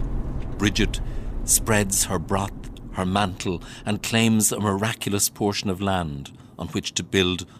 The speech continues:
a monastery of equals, women and men together. Later she turns water to beer, brewing a future link between Ireland and the whole world.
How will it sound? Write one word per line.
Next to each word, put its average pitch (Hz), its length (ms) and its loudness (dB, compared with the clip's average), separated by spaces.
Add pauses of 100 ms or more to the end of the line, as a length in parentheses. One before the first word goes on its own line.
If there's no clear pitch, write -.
a - 40 -10
monastery 87 580 0
of 87 100 -4
equals, 80 540 -8 (320)
women 87 400 0 (480)
and - 220 -8
men 82 320 0
together. 82 500 -4 (1040)
Later 120 320 4
she 123 160 4
turns 117 500 2
water 110 480 4 (140)
to - 80 0
beer, 101 400 2 (440)
brewing 87 440 -2
a 78 40 -4
future 110 460 0
link 98 340 0 (520)
between 104 340 2
Ireland 95 540 0 (420)
and 104 140 -2
the 90 60 -4
whole 82 260 -2
world. 71 480 -10